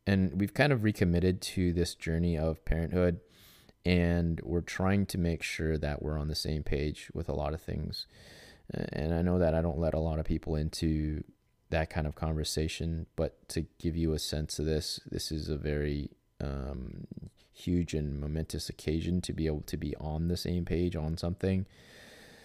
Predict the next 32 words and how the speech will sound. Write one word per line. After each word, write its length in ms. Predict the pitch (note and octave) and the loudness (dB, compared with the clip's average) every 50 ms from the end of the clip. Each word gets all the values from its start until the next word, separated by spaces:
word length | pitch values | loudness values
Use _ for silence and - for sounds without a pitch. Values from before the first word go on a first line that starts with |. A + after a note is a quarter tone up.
| - - - - - - | -20 -20 -20 -20 -20 -2
Fatherhood, 720 | - G2+ F#2+ F#2+ G2 G2 F#2+ G2 G2 F#2+ G2 F#2+ F#2 - - - - - - | 6 10 12 12 12 12 10 10 8 8 8 8 8 4 0 -6 -8 -6 -2
uh, 300 | G2 F2 E2+ E2+ E2 D#2+ D#2 - | 0 2 4 4 4 2 2 0
or 120 | - F#2+ | -2 -2
parenthood 580 | - - - - G2 A2+ D#2+ D2+ E2+ F2+ E2 E2 | 0 0 2 4 6 4 4 4 2 2 2 2
in 120 | D#2+ D#2+ | 2 2
general 420 | D#2 D#2+ D#2 D#2 D#2 D#2 D2+ D2+ - - | 2 2 2 2 2 0 0 -2 -2 -2
is, 380 | - E2 D#2+ D#2 D#2 - - - - - - | -2 0 0 0 -2 -4 -8 -12 -12 -10 -6
um, 600 | G#1+ D2+ D2+ D#2 D#2 D2 E2 E2+ F2 F2 F2+ G2 - _ - - | -4 -4 -2 -2 -2 -4 -4 -4 -6 -6 -8 -10 -12 _ -12 -6
a 120 | E2+ E2 E2+ | -4 -2 0
very 260 | F2+ E2+ E2 E2 E2 | 2 4 4 2 2
tricky 400 | - - - D2+ D2+ - D2+ D2 | -2 -4 -6 -6 -6 -4 -6 -6
journey. 480 | C#2+ - D2+ D2+ D#2 D2 C#2 D2 F2 - _ _ _ _ - - - - - _ _ - | -4 -2 -2 -2 0 0 -2 -2 -4 -8 _ _ _ _ -20 -20 -20 -20 -20 _ _ -6
Um, 460 | - E2+ E2 D#2+ D#2+ D#2 D2+ D#2 D#2 - | -2 -2 0 0 0 -2 -2 -4 -6 -4
and, 400 | - F2+ F2+ F2 E2+ E2 D#2+ - - _ _ _ _ _ _ - _ _ _ _ _ F2+ - - - - - | 0 2 4 4 4 2 0 -2 -6 _ _ _ _ _ _ -20 _ _ _ _ _ -10 -8 -6 -4 -2 0
and 120 | F#2 F2 | 2 2
I'm 260 | F2 E2 D#2+ E2 E2+ F2+ | 2 2 2 2 2 4
really 220 | F#2+ F#2 F#2 F2 | 4 4 4 4
learning 360 | E2 E2+ F2 E2+ E2+ E2 E2 | 4 2 2 2 2 2 2
the 80 | D#2+ D2+ | 0 0
lesson 420 | D#2 D#2 E2 - - E2 D#2 D#2 | 0 0 0 0 -2 -2 -2 -2
that 220 | D2+ D2+ D2 C2+ - | -2 -2 -4 -4 -4
it 180 | - E2+ - - | -4 -4 -2 0
really 260 | E2 E2 D#2+ E2 D#2 | 0 0 0 0 0
does 280 | D2+ D2+ D2 D2+ D2 | 0 -2 -2 -2 -2
start 300 | - - - - - - | -4 -4 -4 -4 -2 -2
with 140 | - - - | -4 -6 -6
the 100 | - - | -6 -10
father. 520 | - - - - - - G1+ G1+ - - - _ _ _ _ _ _ _ _ _ _ _ _ _ _ _ _ - - - | -6 -4 -2 -2 -2 -2 -2 -4 -4 -6 -10 _ _ _ _ _ _ _ _ _ _ _ _ _ _ _ _ -20 -6 -2
And 120 | - F2 | 0 2
interestingly 560 | F#2 C3+ - - A#2 - - D#2+ D2 C#2+ C#2 | 2 2 2 2 0 0 0 -2 0 0 -2
enough, 220 | C#2 C#2+ D2 D#2 - | -2 -2 -2 -4 -4
today's 440 | - D#2+ F2 F2 F2 F2 E2+ - | -4 2 4 6 6 6 4 2